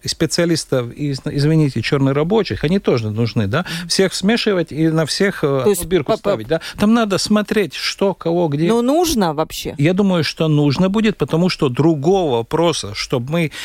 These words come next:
Speaker 1: как-нибудь содержали свою страну, уже не будет.
Speaker 2: Уже не будет.
Speaker 1: Потому что у нас, э, ну, то есть расходы растут на всё, и на отопление, и на электричество. Но надо туда где-то деньги брать.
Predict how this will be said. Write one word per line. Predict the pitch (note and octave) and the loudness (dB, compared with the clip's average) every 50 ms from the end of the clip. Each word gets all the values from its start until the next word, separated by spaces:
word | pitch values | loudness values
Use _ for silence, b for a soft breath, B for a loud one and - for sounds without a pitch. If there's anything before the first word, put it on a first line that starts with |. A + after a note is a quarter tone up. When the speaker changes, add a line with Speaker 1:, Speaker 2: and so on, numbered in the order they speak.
| B B - | B B -4
Speaker 1:
как-нибудь | - D#3+ D#3+ - - C3+ B2 B2 B2 - | -2 -2 -2 -2 -2 -2 -2 -2 -2 -2
содержали | - - C#3 C#3 D#3 D#3 D3 C#3+ D#3+ D#3+ C3+ A2+ | -2 -2 0 0 0 0 2 2 0 0 0 -2
свою | - - C3+ C#3 D3+ | -2 -2 0 0 -2
страну, | D3 - - C3+ C3+ D#3+ F3 | -2 -2 -2 0 0 2 2
уже | F3+ D#3+ C#3 D#3 | 2 2 2 2
не | E3+ F3+ | 2 2
будет. | F3 F#3 A3 E3+ - - | 2 2 2 2 2 0
Speaker 2:
Уже | E3+ F3+ F3 G3+ A3 | -2 -2 0 0 2
не | A3 A#3 | 2 2
будет. | G#3+ G3 G3+ F#3+ D#3+ E3 E3 | 0 2 0 0 2 2 0
Speaker 1:
Потому | - D3+ F#3+ F#3+ G#3 F#3 | 0 0 0 0 0 0
что | - - G3 F#3+ | 0 0 0 2
у | |
нас, | F#3+ G3 G3+ - - - - | 2 2 0 0 -2 -2 -2
э, | F3 D#3+ D#3+ D#3+ D#3+ D3+ - - | 0 0 2 0 0 -2 -4 -8
ну, | - F3 F3+ F#3 F#3 - - - - D#3+ - | -8 -4 -2 -2 -2 -4 -6 -12 -14 -6 -2
то | - F#3+ | 0 0
есть | E3 B2 - - - B B B B | 0 0 -2 -6 -10 B B B B
расходы | - D3+ D3+ - - - G#3 F#3+ D#3 D3+ D3+ | -2 -2 -2 -2 -2 0 0 2 2 2 0
растут | E3 D3+ - - - B3 - - | 0 -2 -2 -2 -2 -2 -2 -2
на | D#3 B2 | -2 -4
всё, | - - - - B2+ - B B B B | -4 -2 0 0 0 0 B B B B
и | D#3 F3 F#3 F3 | 0 2 2 2
на | F3 E3+ E3+ E3+ | 2 2 2 0
отопление, | - - E3+ C#3+ - D3+ D#3 D#3+ D#3 D3 D3 C#3 C#3+ D3 | 0 0 -4 -4 -2 0 0 2 2 2 2 2 2 2
и | |
на | D#3 E3 | 2 2
электричество. | E3+ F3 E3+ D#3+ - - - D#3+ D#3 C3+ - C3 - - C#3 D3 | 2 2 2 0 0 -2 -2 0 0 0 -2 -4 -2 0 2 2
Но | E3+ F#3 | 4 4
надо | G3 G3 G3 D#3+ B2 A2 | 4 4 2 2 0 -2
туда | - - C#3+ C#3+ C#3+ C#3+ C3 A#2+ | -2 -2 -2 0 0 0 0 0
где-то | B2 C#3 C#3+ D#3 D3+ - B2 A2+ | -2 0 0 0 0 2 0 0
деньги | B2+ D#3+ D#3 C3 A2 A#2 | 2 2 2 2 0 0
брать. | A#2+ C#3 D3 B2 - - | 0 0 0 0 -2 -6